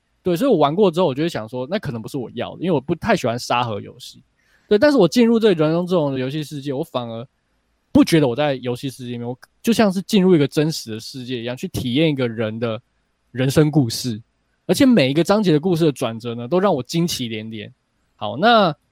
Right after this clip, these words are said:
听到这边的听众呢，我这边先跟大家打个预防针，因为我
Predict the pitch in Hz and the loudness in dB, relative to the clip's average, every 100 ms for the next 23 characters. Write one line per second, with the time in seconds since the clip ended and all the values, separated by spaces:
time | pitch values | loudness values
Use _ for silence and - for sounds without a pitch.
0 | _ - 247 262 233 220 220 185 180 175 | _ 2 6 6 6 6 6 4 4 4
1 | 190 165 139 139 135 208 214 214 208 202 | 4 4 2 0 2 2 4 2 2 4
2 | 185 185 120 147 156 117 113 120 127 190 | 2 2 -2 0 0 -2 -6 -8 -4 0
3 | 220 135 127 | 2 0 -2